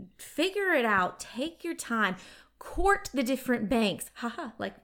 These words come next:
like my play on words there, court. <laughs> You're going to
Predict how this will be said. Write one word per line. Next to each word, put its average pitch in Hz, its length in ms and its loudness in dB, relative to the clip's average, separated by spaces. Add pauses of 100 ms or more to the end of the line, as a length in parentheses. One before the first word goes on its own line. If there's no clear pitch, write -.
(120)
like 220 160 -6
my 233 80 -4
play 247 240 -6
on 254 100 -2
words 294 220 -2
there, 339 140 -4
court. 392 420 -2 (240)
<laughs> - 1040 6
You're 262 120 2
going 339 240 2
to 311 280 2